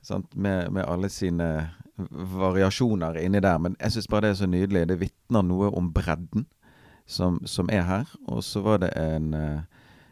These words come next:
jeg kan personlig få si at en av de tingene som jeg, eh, gleder meg veldig over om dagen, vi har jo kommet, eller vært inne på det før, men, eh, men det sa jeg til samme person som jeg pratet med, at, eh,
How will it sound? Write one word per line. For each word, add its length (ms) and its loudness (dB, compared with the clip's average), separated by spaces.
jeg 100 -8
kan 160 -2
personlig 460 4
få 100 -4
si 220 -4
at 140 -12
en 160 2
av 60 2
de 80 2
tingene 420 -4
som 180 -8
jeg, 280 -2
eh, 480 -6
gleder 440 -2
meg 120 -2
veldig 260 -2
over 180 -2
om 120 -4
dagen, 300 -4
vi 60 -4
har 100 0
jo 80 -4
kommet, 280 -8
eller 240 -2
vært 220 -4
inne 180 2
på 140 -2
det 120 0
før, 240 0
men, 260 0
eh, 240 0
men 180 -4
det 120 -2
sa 160 0
jeg 100 -4
til 240 -8
samme 320 -4
person 360 -8
som 220 -6
jeg 100 -4
pratet 300 -6
med, 180 -4
at, 340 -6
eh, 260 -2